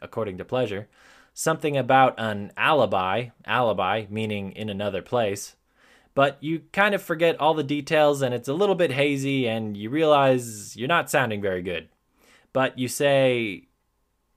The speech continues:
I E, "I was in the shower when the boss died." You then close your defense using a term from geometry, saying, "I am innocent, quod erat demonstrandum," which thing was to be demonstrated,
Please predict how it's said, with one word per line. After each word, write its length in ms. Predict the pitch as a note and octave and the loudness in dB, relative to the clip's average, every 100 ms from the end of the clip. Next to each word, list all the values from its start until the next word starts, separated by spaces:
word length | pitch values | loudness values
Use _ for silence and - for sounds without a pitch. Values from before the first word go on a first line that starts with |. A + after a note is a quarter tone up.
| _ _ | _ _
I 200 | A2+ C3 | 0 0
E, 720 | B2 D3 E3+ E3 D#3+ D#3 C#3 - | 0 0 0 2 0 -2 -6 -6
"I 160 | A#2+ | -2
was 200 | C3 C3 | 0 2
in 120 | F3+ G3+ | 2 0
the 100 | F#3 | 0
shower 520 | - E3 D#3 D3+ C#3+ | 2 4 6 6 4
when 240 | C3+ C3 | 2 2
the 80 | C3 | 2
boss 320 | B2 A2 A2 | 2 2 2
died." 440 | - G2+ E2+ E2 _ _ _ _ _ - _ - | 0 -2 -2 -6 _ _ _ _ _ -20 _ -8
You 160 | A#2+ | -4
then 260 | C#3+ F#3 F3 | 0 0 0
close 300 | - F3 E3 | 2 2 2
your 80 | E3 | -2
defense 520 | D3+ D3 C#3 C3+ - | -2 0 0 -2 -2
using 320 | B2+ C3 B2 | -2 -2 -2
a 40 | |
term 300 | A2+ D3 C#3 | -4 0 0
from 200 | C3 A#2+ | 0 -2
geometry, 680 | G#2 A2+ D3 C3 - A2 G#2+ | -2 -2 0 -2 -4 -4 -4
saying, 580 | G#2+ - A2 G#2+ G#2+ G2+ - _ _ _ - | -6 -4 -4 -2 -4 -8 -14 _ _ _ -2
"I 180 | A#2+ D3+ | 0 0
am 120 | D#3+ | -2
innocent, 640 | G#3 G#3 - B2+ F#2+ - _ _ | -2 0 0 0 -2 -10 _ _
quod 580 | - E3+ G#3 G#3 F#3 - | 4 6 8 8 6 0
erat 580 | C#3 E3 F3 F3+ - - _ _ - | 2 6 6 6 2 -16 _ _ 0
demonstrandum," 1300 | B2 C3+ B2 G#2 - - C3 G3+ F#3+ C#3+ A2+ F2+ D#2+ - _ _ _ _ _ | 2 4 0 -2 -8 2 6 8 8 6 6 0 -10 -18 _ _ _ _ _
which 260 | A#2 A2+ - | -6 -6 -4
thing 300 | C#3+ E3 C#3 | -2 0 0
was 240 | A#2 G#2+ | -2 -2
to 100 | A#2+ | -6
be 180 | A2+ A#2 | -4 -2
demonstrated, 840 | G2+ C3+ D3 - G#2+ F#2 F2 - | 0 -2 -2 -6 -6 -6 -8 -14